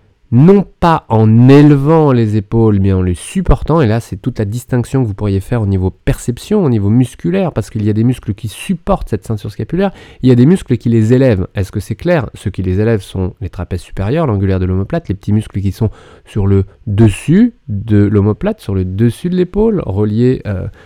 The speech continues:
de l'omoplate à la nuque. Et puis, il y a ceux qui les soutiennent. Alors, ceux-là, ils sont en dessous de l'omoplate, sur le côté de l'omoplate, et ils plaquent l'omoplate contre la cage thoracique, et c'est précisément eux qu'il faille, qu'il faut,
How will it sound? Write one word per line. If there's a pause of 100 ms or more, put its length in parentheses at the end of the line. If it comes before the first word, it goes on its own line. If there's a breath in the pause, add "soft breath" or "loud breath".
(220 soft breath)
de
l'omoplate
à
la
nuque.
Et
puis,
il
y
a
ceux
qui
les
soutiennent.
Alors,
ceux-là,
ils
sont (600 loud breath)
en
dessous
de
l'omoplate,
sur
le
côté
de
l'omoplate,
et
ils
plaquent
l'omoplate
contre
la
cage
thoracique,
et
c'est
précisément (160)
eux (500)
qu'il
faille, (300 soft breath)
qu'il
faut,